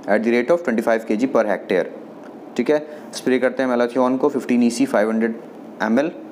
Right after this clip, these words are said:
ठीक है। तो ये हमने पांच major pest को discuss कर लिया है। अब हम इस lecture में दो और major pest discuss करेंगे। जो सिक्स number पे है वो है Milibug, ठीक है, Brevania rehi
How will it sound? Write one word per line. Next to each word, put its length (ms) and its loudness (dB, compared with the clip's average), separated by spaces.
ठीक 140 0
है। 200 -4
तो 60 4
ये 280 2
हमने 280 0
पांच 640 -2
major 240 4
pest 280 0
को 100 2
discuss 320 0
कर 140 0
लिया 260 2
है। 60 0
अब 180 0
हम 100 -2
इस 120 -2
lecture 200 0
में 180 0
दो 180 6
और 80 2
major 220 -2
pest 260 0
discuss 280 0
करेंगे। 440 2
जो 180 -2
सिक्स 280 -2
number 200 4
पे 120 2
है 60 4
वो 120 2
है 80 2
Milibug, 540 2
ठीक 140 0
है, 220 -2
Brevania 640 2
rehi 420 2